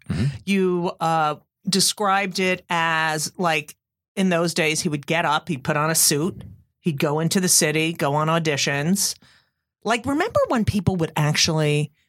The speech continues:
Speaker 2: dress up to, like, take a train or a plane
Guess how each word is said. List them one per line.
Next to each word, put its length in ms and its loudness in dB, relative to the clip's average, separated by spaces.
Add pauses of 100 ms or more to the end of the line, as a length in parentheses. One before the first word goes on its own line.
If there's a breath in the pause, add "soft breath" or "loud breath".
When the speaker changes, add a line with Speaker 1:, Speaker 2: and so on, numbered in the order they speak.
(320)
Speaker 2:
dress 400 -2
up 300 -2 (760)
to, 180 0
like, 200 -2
take 240 0
a 40 -2
train 680 2
or 100 0
a 60 -4
plane 640 2